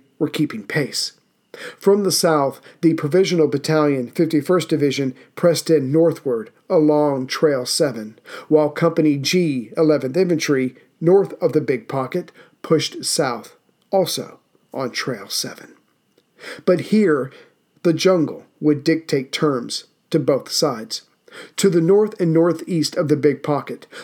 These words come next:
the forest was so thick the two Eleventh Infantry companies could not join up, and Yoshioka was soon made aware of this by his reconnaissance scouts. Yoshioka and his men were brave and willing to die,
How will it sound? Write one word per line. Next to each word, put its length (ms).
the 100
forest 500
was 160
so 280
thick 460
the 120
two 420
Eleventh 500
Infantry 480
companies 640
could 200
not 380
join 340
up, 240
and 280
Yoshioka 720
was 220
soon 240
made 440
aware 320
of 80
this 300
by 140
his 240
reconnaissance 600
scouts. 480
Yoshioka 640
and 100
his 200
men 400
were 120
brave 540
and 280
willing 300
to 140
die, 360